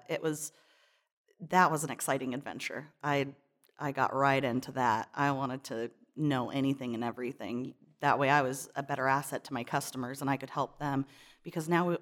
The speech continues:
along with rentals, we were gonna be a servicing center. So we had to get everything started from the ground up, bring in all of, you know, the suggested parts and build the benches. And the benches had to be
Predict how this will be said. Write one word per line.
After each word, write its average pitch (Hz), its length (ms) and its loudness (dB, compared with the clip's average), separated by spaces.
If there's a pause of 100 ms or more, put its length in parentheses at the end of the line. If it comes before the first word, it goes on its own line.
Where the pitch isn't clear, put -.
(200)
along 170 280 2
with 156 140 -6
rentals, 175 480 -4
we 170 100 -2
were 190 80 0
gonna 214 140 0
be 185 80 0
a 160 60 0
servicing 202 520 -6
center. 135 380 -12 (500)
So 151 560 -4
we 165 120 -8
had 156 140 -6
to 160 60 -14
get 156 100 -6
everything 156 520 -2
started 165 400 -2
from 156 160 -6
the 147 80 -4
ground 151 380 0
up, - 200 -2
bring 139 180 -4
in 127 240 -4
all 143 280 -4
of, 143 240 -6
you 147 100 -8
know, 139 140 -6
the 139 100 -12
suggested 143 640 -6
parts 139 520 -4
and 131 200 -4 (500)
build 156 280 -2
the 156 60 -8
benches. 147 640 -2
And 139 120 2
the 151 60 2
benches 147 320 -4
had 147 200 -2
to 143 40 -10
be 151 140 -6